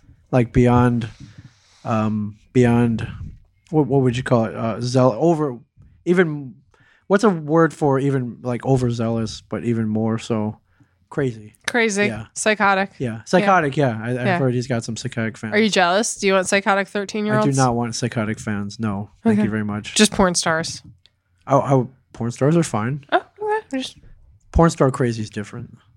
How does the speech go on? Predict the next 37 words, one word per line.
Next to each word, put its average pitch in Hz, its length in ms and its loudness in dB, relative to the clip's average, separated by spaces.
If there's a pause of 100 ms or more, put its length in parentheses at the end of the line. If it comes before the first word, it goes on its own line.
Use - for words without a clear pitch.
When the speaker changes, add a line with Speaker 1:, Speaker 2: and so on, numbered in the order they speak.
Speaker 2:
<laughs> 190 140 0
That 214 1400 0
is. - 480 -12
Speaker 1:
So - 180 -10
there's 147 180 0
porn 160 220 0
star 139 180 -2
crazy, 135 340 -2
stripper 123 320 -4
crazy, 113 600 -6
but 117 200 -6
psychotic 127 480 -2
crazy 107 280 -8
is 104 140 -14
the 98 220 -6
worst. - 380 -12 (100)
Speaker 2:
So 254 200 -2
what 277 260 -4
are 330 100 0
you 233 560 0
looking 233 400 0
forward 190 360 2
to 175 180 0
this 180 200 -2
season 170 320 -4
on 156 100 -6
The 156 80 -8
Walking 156 300 -6
Dead? 151 300 2
Like, 185 160 4
what, 226 200 2
what 247 160 2
do 320 60 2
you 240 300 2
want 208 160 4
to 160 80 -2
see? - 260 -6